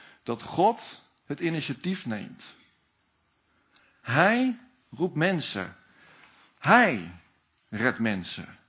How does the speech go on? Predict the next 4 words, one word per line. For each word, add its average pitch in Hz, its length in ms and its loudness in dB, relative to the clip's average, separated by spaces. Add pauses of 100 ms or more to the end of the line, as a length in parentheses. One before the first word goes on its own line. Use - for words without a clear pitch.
(440)
Hij 175 500 4 (240)
brengt 117 300 0
herstel. 104 600 -4 (840)
Hij 135 580 2